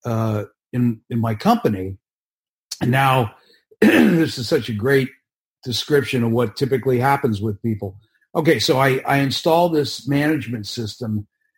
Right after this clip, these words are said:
Now it's getting my employees to follow the management system. So now what I'm doing is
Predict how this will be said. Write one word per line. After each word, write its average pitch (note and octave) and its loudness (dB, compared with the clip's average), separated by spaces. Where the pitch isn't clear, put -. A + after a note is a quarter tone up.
Now D#3+ 4
it's B2 -2
getting C3+ 2
my A#2+ 0
employees B2+ 0
to G2+ -8
follow A2+ 2
the G2 -2
management F#2 -12
system. - -16
So C3 2
now D3 4
what B2 2
I'm A#2+ 2
doing B2 2
is A#2 0